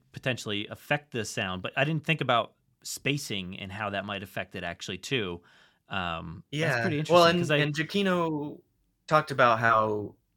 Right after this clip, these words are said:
Speaker 2: in, instead of maybe being in one room at Abbey Road, they were in two separate rooms to, to be able to social distance. And so,
Speaker 1: Hmm.
Speaker 2: you know, it's, they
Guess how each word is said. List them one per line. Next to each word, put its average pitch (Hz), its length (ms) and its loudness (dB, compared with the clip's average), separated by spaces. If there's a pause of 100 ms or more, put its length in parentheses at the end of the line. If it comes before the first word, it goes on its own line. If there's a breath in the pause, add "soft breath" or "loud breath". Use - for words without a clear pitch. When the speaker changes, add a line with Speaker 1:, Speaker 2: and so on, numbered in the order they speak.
(180)
Speaker 2:
in, 113 480 -6
instead 117 360 2
of 117 100 0
maybe 117 240 0
being 107 300 -2
in 104 140 -6
one 123 300 0
room 101 240 -2
at 95 60 0
Abbey 95 260 0
Road, 98 220 -2
they 98 100 0
were 87 80 -4
in 87 140 -8
two 117 260 -6
separate - 440 -2
rooms 98 380 -6
to, 95 320 -6 (140)
to - 140 -6
be 107 160 -4
able 107 200 -2
to 101 140 -10
social 101 340 -6
distance. 92 800 -10
And 98 160 -12
so, 98 380 -2
Speaker 1:
Hmm. 92 120 -8 (380 soft breath)
Speaker 2:
you 110 80 -6
know, 107 80 4
it's, - 360 -2 (360)
they 113 560 2